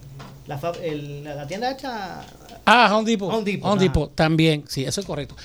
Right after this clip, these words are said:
Speaker 2: Pero déjame recordarte que este tipo de, de acuerdos entre el Departamento de Educación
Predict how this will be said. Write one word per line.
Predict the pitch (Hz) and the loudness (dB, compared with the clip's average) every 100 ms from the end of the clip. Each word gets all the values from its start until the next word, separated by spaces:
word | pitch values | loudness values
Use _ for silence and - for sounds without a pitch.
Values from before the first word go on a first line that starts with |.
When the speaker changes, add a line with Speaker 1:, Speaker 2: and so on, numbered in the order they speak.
| - | -8
Speaker 2:
Pero | 170 165 | -4 4
déjame | 196 247 294 - - | 6 6 4 2 -4
recordarte | 170 196 190 170 214 - 143 - - - | -4 -2 0 2 2 0 -8 -10 -14 -2
que | 160 | 0
este | 170 240 226 | 4 2 2
tipo | 233 240 233 | 2 2 4
de, | 220 208 202 190 175 160 | 4 6 6 4 2 2
de | 165 156 | 4 4
acuerdos | 156 180 202 208 175 160 | 4 6 6 8 6 4
entre | 165 190 | 2 -2
el | |
Departamento | 175 165 151 151 160 202 | -4 -4 -4 -2 -2 -2
de | 196 | -2
Educación | 185 165 - 156 123 131 | -2 -2 0 -2 -4 -6